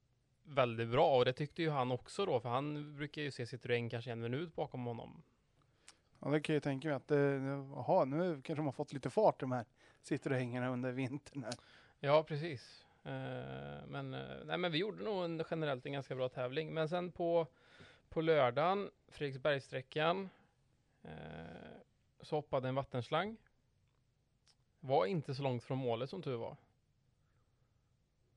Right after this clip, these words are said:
Speaker 1: Så att vi fick inte någon jättedålig tid, men det började ju blinka och rök ju ganska mycket också.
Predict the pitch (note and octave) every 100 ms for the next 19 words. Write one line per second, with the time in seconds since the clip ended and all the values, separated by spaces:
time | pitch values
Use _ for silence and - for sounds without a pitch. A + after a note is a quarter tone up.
0 | _ - - - _ - C#3+ C#3+ C#3+ G3
1 | F#3 F#3 D3+ D#3+ D#3 D3 D3 C#3 C#3 C3+
2 | C3 D3 B2+ C3 C3 C3 C3 B2+ A#2+ B2
3 | C3+ C#3 - - D3+ C#3+ D3 C#3+ C3+ B2+
4 | C#3 - - _ _ _ _ _ - C3
5 | A#2+ - C#3+ B2+ B2 A#2+ B2 A#2+ B2